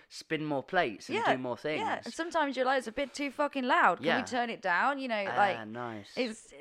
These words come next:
Speaker 2: it's just
Speaker 1: There's a
Speaker 2: how
Speaker 1: metaphor.
Speaker 2: There you go. Yeah,
Speaker 1: <laughs>
Speaker 2: it's too noisy in
Speaker 1: Yeah.
Speaker 2: here. Can we turn it down? I don't like this.
Speaker 1: Uh,
Speaker 2: Um,
Speaker 1: yeah, I, I think we're all coming into this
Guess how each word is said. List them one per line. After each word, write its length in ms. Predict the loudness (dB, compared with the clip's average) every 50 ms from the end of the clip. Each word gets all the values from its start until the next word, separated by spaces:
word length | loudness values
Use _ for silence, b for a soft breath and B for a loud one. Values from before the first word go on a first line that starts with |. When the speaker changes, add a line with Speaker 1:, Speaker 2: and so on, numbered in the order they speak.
| -20 -20 _ _ _
Speaker 2:
it's 280 | -14 -10 -10 -10 -10 -6
just 300 | -2 2 2 2 2 2
Speaker 1:
There's 20 |
a 40 | 0
Speaker 2:
how 120 | 0 2
Speaker 1:
metaphor. 460 | 0 0 -2 -4 -4 -4 -2 -2 -2 2
Speaker 2:
There 200 | 4 6 6 6
you 60 | 6
go. 100 | 6 6
Yeah, 580 | 8 8 10 8 8 8 8 8 10 10 10 8
Speaker 1:
<laughs> 100 | 8 4
Speaker 2:
it's 140 | 0 -2 -2
too 180 | -2 0 2
noisy 380 | 2 4 4 4 4 2 0 0
in 140 | 0 0 2
Speaker 1:
Yeah. 480 | 2 4 6 6 6 6 6 4 4
Speaker 2:
here. 240 | 4 4 2 2 0
Can 160 | -2 -4 -2 -2
we 60 | 0
turn 200 | 2 4 4 4
it 120 | 4 2
down? 400 | 4 4 6 6 6 6 6 4
I 80 | 2 2
don't 160 | 2 0 -2
like 160 | -2 -4 -4
this. 180 | -4 -6 -8 -8 -8 -6 -2
Speaker 1:
Uh, 80 | 0 2
Speaker 2:
Um, 60 | 4
Speaker 1:
yeah, 200 | 4 4 4 4 4 4 4 4 4
I, 80 | 2
I 20 | 0
think 440 | 2 0 -4 -4 -4 -6 -10 -14 -12
we're 260 | -4 -2 0 4 6
all 160 | 6 6 6 4
coming 260 | 0 -2 -2 0 -2
into 280 | -2 -2 -4 -6 -6 -4
this 400 | -4 -4 -4 -4 -8 -10 -12